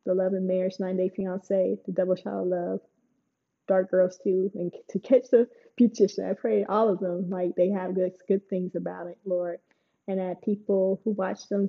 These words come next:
something, they can end up better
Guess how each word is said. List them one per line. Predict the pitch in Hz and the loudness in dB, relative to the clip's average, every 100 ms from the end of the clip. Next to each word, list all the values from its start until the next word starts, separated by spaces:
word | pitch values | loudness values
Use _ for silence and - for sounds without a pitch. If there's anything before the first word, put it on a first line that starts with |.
| - | -2
something, | 214 214 208 190 - _ _ _ _ _ - | -6 -4 -4 -4 -8 _ _ _ _ _ -2
they | 202 | 0
can | 214 202 - _ _ - | 2 0 -4 _ _ 0
end | 190 185 | 2 0
up | - 180 - | -4 -2 4
better | 233 208 175 196 | 6 6 4 -2